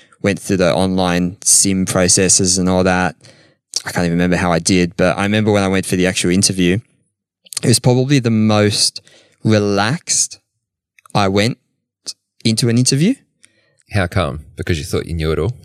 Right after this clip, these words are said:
Speaker 1: I did.
Speaker 2: <laughs>
Speaker 1: I did. And then within the first period of starting there, I just realized how much I actually knew, which was nothing at all. <laughs> Um, so it was complete opposite. Like, it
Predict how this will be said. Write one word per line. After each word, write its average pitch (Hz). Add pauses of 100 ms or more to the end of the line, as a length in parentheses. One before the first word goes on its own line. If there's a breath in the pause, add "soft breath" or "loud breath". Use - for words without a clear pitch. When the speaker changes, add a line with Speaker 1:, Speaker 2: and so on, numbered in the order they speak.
Speaker 1:
I 113
did. - (140)
Speaker 2:
<laughs> -
Speaker 1:
I -
did. 113 (220)
And 113
then 117 (100)
within 117
the 113
first 127
period 113
of 92
starting 113
there, 101
I 98
just -
realized 104
how 101
much - (140)
I 98
actually 92
knew, 95
which 92
was 92
nothing 95
at 90
all. 110
<laughs> - (440 loud breath)
Um, 127 (540 loud breath)
so 131
it 104
was 101
complete 123
opposite. 101
Like, 101
it 104